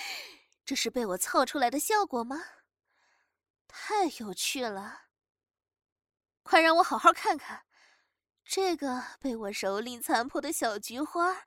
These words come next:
真是花落菊残啊。不过看起来的确比之前淫荡很多啊。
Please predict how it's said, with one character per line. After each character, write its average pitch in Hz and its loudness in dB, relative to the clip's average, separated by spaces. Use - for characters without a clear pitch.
真 208 -4
是 208 -6
花 277 0
落 285 2
菊 294 -2
残 185 -8
啊。 330 -8
不 370 0
过 392 2
看 381 2
起 285 -4
来 254 -2
的 220 -10
确 269 -4
比 175 -10
之 254 -8
前 220 -4
淫 262 -10
荡 349 2
很 - -8
多 311 -8
啊。 - -16